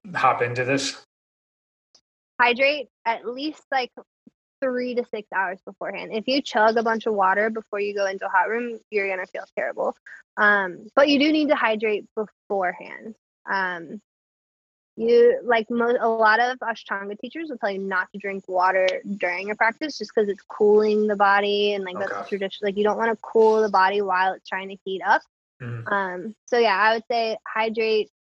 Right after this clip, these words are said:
Speaker 2: two to four, three to six, like, make sure you're drinking lots of water beforehand.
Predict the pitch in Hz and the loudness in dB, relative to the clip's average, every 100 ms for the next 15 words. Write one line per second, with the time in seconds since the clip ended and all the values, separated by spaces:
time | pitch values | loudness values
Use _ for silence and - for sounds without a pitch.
0 | _ _ _ _ - - - 269 269 269 | _ _ _ _ -20 -14 -8 -4 -2 0
1 | 269 269 262 262 247 233 220 220 214 214 | 0 0 -2 -4 -4 0 2 2 0 -2
2 | 214 214 214 208 202 208 208 196 214 220 | -4 -4 -4 -6 -6 -4 -6 -4 -6 -4
3 | - 240 226 208 202 202 202 190 185 - | -2 -2 -2 -4 -4 -6 -2 0 0 0
4 | 208 190 196 196 208 _ - 208 190 190 | 0 2 0 -4 -12 _ -16 -6 -4 0
5 | 226 311 | 0 0